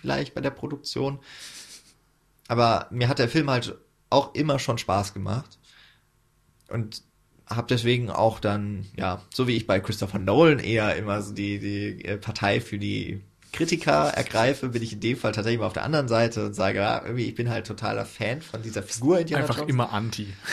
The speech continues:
Speaker 1: Ja, ja. Es macht natürlich auch Spaß, so die Position, die vielleicht die unpopulärere ist, mal zu vertreten.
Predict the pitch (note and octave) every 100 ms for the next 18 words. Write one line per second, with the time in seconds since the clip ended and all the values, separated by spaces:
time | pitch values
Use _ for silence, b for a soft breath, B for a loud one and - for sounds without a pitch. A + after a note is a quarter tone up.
0 | B B B B B - - - G#2 A3+
1 | - A#3+ G#2+ G#3+ - - - G#2+ A2+ A2+
2 | A2+ G#2+ A2+ F#2 F2+ - F2+ G#2+ - G2
3 | G2+ G#2 G2+ - G#2+ G#2 - G2+ G#2 G#2
4 | G#2 G#2 F#2+ F#2+ G2 - G2 B2+ B2 A2+
5 | G#2 G#2+ G2+ G2 G2+ F2 G2+ G2+ G2 -
6 | - G2 - A2+ -